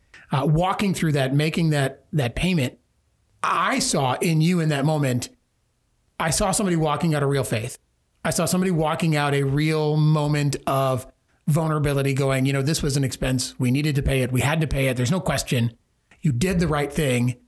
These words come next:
And there was, there was some, some trepidation, but you did it. And I, as a younger business owner, as someone who had not experienced any level of success near that,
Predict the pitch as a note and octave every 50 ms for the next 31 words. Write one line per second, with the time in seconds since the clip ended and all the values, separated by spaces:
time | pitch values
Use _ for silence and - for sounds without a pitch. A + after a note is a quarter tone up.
0 | _ _ _ _ _ _ _ _ - D3+ C#3+ C#3+ C#3 C#3+ C#3 C#3+ C#3+ C3+ C3 B2+
1 | A#2+ - - - F#3 D#3+ C#3 C#3 C#3 B2+ - - C#3 B2 B2 A#2+ A#2+ B2+ - -
2 | - - _ _ _ _ _ _ _ _ _ _ _ _ - - D#3+ C#3+ - C#3+
3 | C3 A2+ - D3+ G3 - - D#3+ C3+ A#2+ C3+ - C3 - F#3 F3+ F3 B2 - -
4 | - _ _ _ _ _ _ _ _ _ _ _ - F3 F3 E3+ - E3 D#3 E3
5 | F#3 G#3+ G3+ F#3 D3+ D#3+ C#3+ C#3 D3 E3+ G3 F3+ E3 E3 C#3+ D#3 D3+ C#3 D#3+ D3
6 | B2+ D3+ B2+ C3 B2+ B2 B2 C3+ B2+ - D#3 D3+ D3+ - D#3+ D#3+ D3 D3 D3+ D3
7 | E3 F3+ F3 - - - D#3 D3+ D3 C#3+ C3+ C3+ - - - _ - D#3+ E3 F#3+
8 | G3+ F3+ D3+ C#3 C3+ C3 C#3 C3+ C3+ A#2 - D3+ - - C#3+ A#2 - E3 D#3 D3+
9 | D3 C#3+ C3+ B2 - -